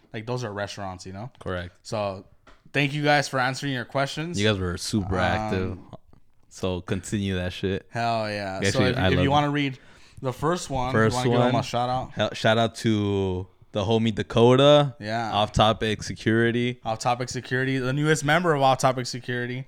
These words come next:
Speaker 2: Fuck, fuck yeah. Don't worry, we'll provide you with all the goodies.
Speaker 1: Yeah, the second one, by the way, I
Speaker 2: So
Speaker 1: don't, I don't think it's an actual restaurant. I think it's
Speaker 2: I, I, I know what it is.
Speaker 1: Yeah, kind of a dumb answer.
Speaker 2: Uh, nah, I'll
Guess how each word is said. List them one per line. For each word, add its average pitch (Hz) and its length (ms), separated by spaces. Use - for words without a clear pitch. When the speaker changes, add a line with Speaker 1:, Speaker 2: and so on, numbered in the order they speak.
Speaker 2:
Fuck, 98 140
fuck 101 320
yeah. 104 420
Don't 107 200
worry, 113 160
we'll 95 180
provide 98 360
you 98 100
with 101 160
all 98 140
the 95 80
goodies. 98 520
Speaker 1:
Yeah, 104 180
the 98 140
second 107 280
one, 120 140
by 117 120
the 120 80
way, 123 100
I - 20
Speaker 2:
So 123 260
Speaker 1:
don't, - 40
I 110 60
don't 117 140
think 120 140
it's 110 140
an 92 120
actual 95 240
restaurant. 98 420
I 117 60
think - 160
it's 127 40
Speaker 2:
I, 131 340
I, 135 140
I 131 40
know 143 120
what 117 100
it 104 120
is. 107 300
Speaker 1:
Yeah, 104 140
kind 175 220
of 233 60
a 226 100
dumb 208 160
answer. 220 440
Speaker 2:
Uh, 170 140
nah, 180 280
I'll 117 60